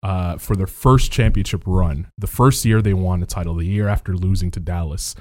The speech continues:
I was in the building in Indiana when they were down two one in that series. Chris Bosh is injured,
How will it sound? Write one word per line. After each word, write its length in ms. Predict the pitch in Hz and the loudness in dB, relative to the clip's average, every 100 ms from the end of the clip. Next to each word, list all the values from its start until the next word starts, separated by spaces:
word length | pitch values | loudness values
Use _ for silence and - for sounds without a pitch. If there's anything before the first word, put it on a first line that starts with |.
| _ _ - - | _ _ -20 -6
I 140 | 98 | 0
was 160 | 113 - 139 | 0 0 2
in 160 | 143 | 4
the 60 | 139 | 6
building 260 | 120 113 | 4 4
in 80 | 104 | 2
Indiana 640 | 120 117 107 98 87 78 - | 0 2 2 2 0 -4 -10
when 460 | 98 101 98 95 98 | -4 -2 0 0 -2
they 180 | 101 120 | 2 2
were 120 | 107 | 2
down 360 | 95 113 143 135 | 2 2 4 2
two 240 | - 160 | 2 2
one 220 | 147 131 | 2 2
in 80 | 120 | 2
that 160 | 107 98 | 0 -2
series. 420 | - 87 73 - | -4 -4 -4 -8
Chris 240 | - 131 | -2 -2
Bosh 380 | - 110 135 - | 0 0 0 0
is 140 | 127 - | -4 -2
injured, 460 | 120 95 80 67 | 0 0 -2 -8